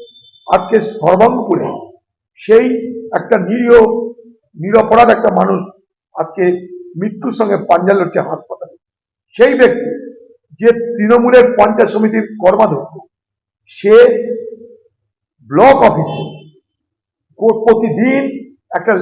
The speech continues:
একটা রেগুলার ইন্টারভ্যালে, এক একটা সময়ের ব্যবধানে কোনো অফিসার, ক্লার্ক, কোনো ইঞ্জিনিয়ার, যাকে খুশি সে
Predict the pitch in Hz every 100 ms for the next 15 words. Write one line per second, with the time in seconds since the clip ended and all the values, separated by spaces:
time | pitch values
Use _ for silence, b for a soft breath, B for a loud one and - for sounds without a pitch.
0 | 180 - - 165 202 170 240 269 233 214
1 | 214 180 151 - - _ _ _ _ -
2 | 185 220 226 220 - - 220 262 104 196
3 | 220 175 - - - _ _ _ _ _
4 | 185 190 175 175 196 190 190 196 - -
5 | _ _ _ _ _ - 170 175 180 -
6 | - - - _ _ _ _ _ _ _
7 | 180 180 165 175 170 - - _ 175 175
8 | 175 175 175 175 - - - - 247 277
9 | 269 240